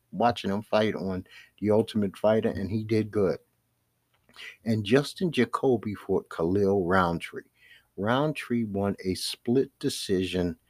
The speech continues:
three-round fight. This was back and forth. It was very competitive. Was this one of the very best U F C cards I've seen in a long time? No. I didn't even bother watching the prelims after watching the main event because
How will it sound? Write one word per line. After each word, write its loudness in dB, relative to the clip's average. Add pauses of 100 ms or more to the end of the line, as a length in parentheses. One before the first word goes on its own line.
(320)
three-round 4
fight. -2
This -4
was -6
back 0
and -2
forth. 0
It -10
was -12
very 2
competitive. -4 (400)
Was -2
this -8
one 0
of -2
the 0 (240)
very 4
best 0
U 2
F -4
C -6
cards 2
I've 2
seen 0
in 0
a 2
long 2
time? -2
No. 0 (360)
I -6
didn't -2
even -2
bother 4
watching 0
the 2
prelims 0
after -4
watching -2
the -4
main 0
event 4
because -8